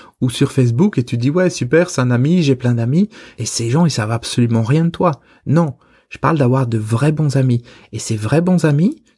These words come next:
tu peux les développer à partir du moment où tu mets ton focus là-dessus, où tu es conscient qu'avoir un réseau d'amis, c'est hyper important.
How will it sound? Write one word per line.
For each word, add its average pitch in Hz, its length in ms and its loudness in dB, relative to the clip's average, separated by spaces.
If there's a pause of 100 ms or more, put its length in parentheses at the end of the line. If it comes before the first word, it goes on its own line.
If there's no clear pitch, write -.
tu - 120 -4
peux 139 420 0 (120)
les 104 220 -4
développer 131 640 0 (140)
à - 80 -12
partir 123 280 -2
du 143 60 2
moment 165 220 2
où 196 40 2
tu 135 120 -8
mets 135 100 0
ton 127 160 0
focus 160 480 -4
là-dessus, 165 400 -4 (480)
où 139 140 -2
tu 151 180 0
es 139 80 0
conscient 180 800 -2 (1040)
qu'avoir 156 560 2 (140)
un 113 160 0
réseau 143 540 0 (200)
d'amis, 143 480 0 (300)
c'est - 220 0
hyper 160 300 0
important. 175 520 -4